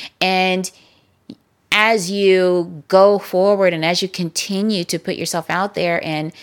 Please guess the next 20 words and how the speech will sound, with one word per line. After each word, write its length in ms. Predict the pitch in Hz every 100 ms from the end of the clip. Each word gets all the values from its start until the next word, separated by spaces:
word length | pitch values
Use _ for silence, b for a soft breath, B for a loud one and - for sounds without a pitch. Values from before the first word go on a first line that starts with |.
| B B B -
and 400 | 160 156 151 - b b b _
just 300 | - 190 185
move, 420 | 160 160 208 214
you 280 | 160 185 208
will 260 | 233 208 185
begin 720 | 170 175 160 175 170 165 165
to 680 | - 220 175 165 160 160 165 b b b b b _ _ _ _ -
become 460 | 202 196 226 190
more 160 | 170 151
comfortable 760 | - - 190 - 180 170 170
in 240 | - 160 151
your 140 | 135
skin 420 | - - 143 135
and 180 | 117 131
more 200 | 139 147
comfortable 540 | - - 147 151 135 127
with 120 | 135
what 460 | 131 135 135 -
you 560 | 131 139 143 143 143 - -
are 420 | 120 123 123